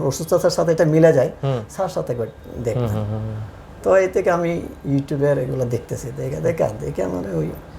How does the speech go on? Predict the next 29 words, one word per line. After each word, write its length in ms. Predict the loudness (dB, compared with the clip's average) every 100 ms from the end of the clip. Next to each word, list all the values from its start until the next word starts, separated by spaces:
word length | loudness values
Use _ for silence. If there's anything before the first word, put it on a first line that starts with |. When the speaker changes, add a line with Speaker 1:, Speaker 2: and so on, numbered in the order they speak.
| -4
Speaker 1:
স্যার 260 | 4 6
যেটা 220 | 6 2 4
বলছে, 360 | 4 4 2
আমার 180 | 2 2
একটু 180 | 0 2
মিলে 260 | 4 4
যাচ্ছে। 360 | 4 0 -4 -8 -12 -20 -12 -6
Speaker 2:
আচ্ছা। 320 | -6 -6 -12 -12 -4
Speaker 1:
তো 60 | 2
আগ্রহ 420 | 4 4 6 6
জাগলো, 240 | 6 4
চলে 240 | 0 0 -2
আসি। 420 | -6 -12 -8 -4
Speaker 2:
হুম, 80 | -2
হুম, 140 | -4
হুম। 200 | -6 -10 -12 -16 -20 -18 -18 -18 -10 2
Speaker 1:
তো 160 | 2
সেই 560 | 2 2 2 2 0 -4 -8 -10
হিসাব 220 | -4 -4 2
করে 180 | 2 4
গত 380 | 4 4 2 0 -10 -6
চব্বিশ 380 | -4 -2 -2 0
তারিখ 480 | -2 -4 -12 -6
রওনা 220 | -4 -2 -2
হয়েছি 300 | -2 -4 -6 -4
বাড়ি 180 | -4 -6 -4
থেকে। 240 | -4 -2 -8 -12 -6
Speaker 2:
হুম। 140 | -4 -4 -8 -16 -18 -10 -6
Speaker 1:
আইসা 340 | -2 0 -2